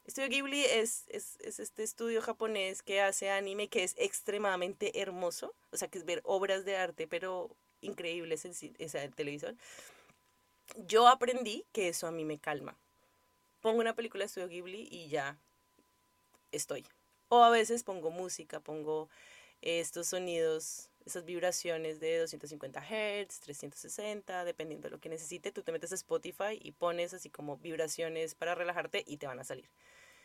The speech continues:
Entonces, son este tipo de cosas que me ayudan a calmarme, ¿no? Entonces,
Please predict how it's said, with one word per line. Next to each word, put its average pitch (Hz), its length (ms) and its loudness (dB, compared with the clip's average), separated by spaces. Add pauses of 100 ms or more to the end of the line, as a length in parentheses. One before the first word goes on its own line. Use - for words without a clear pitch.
(220)
Entonces, 285 380 2
son 294 240 6
este 294 240 4
tipo 285 280 0
de 294 80 4
cosas 226 300 0
que 247 180 2 (460)
me 180 120 -4
ayudan 151 300 0
a 151 60 0
calmarme, 156 440 -2
¿no? 214 80 2
Entonces, 277 380 2